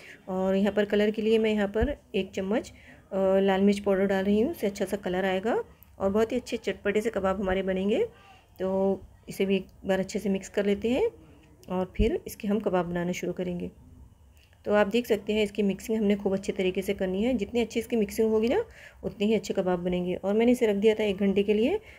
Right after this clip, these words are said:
और एक घंटे के बाद अब हम कबाब बनाना शुरू करेंगे। तो पानी से थोड़ा सा हाथ को गीला कर लेंगे और बड़ा सा पीस लेंगे,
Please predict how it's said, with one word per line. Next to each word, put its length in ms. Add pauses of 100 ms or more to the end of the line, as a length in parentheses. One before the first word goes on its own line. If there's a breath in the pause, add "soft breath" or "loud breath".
(180 loud breath)
और 180
एक 140
घंटे 180
के 100
बाद 260
अब 140
हम 140
कबाब 260
बनाना 260
शुरू 220
करेंगे। 420 (400 loud breath)
तो 160
पानी 360
से 140
थोड़ा 240
सा 120
हाथ 140
को 180
गीला 220
कर 180
लेंगे 320 (500 loud breath)
और 260
बड़ा 240
सा 460
पीस 220
लेंगे, 360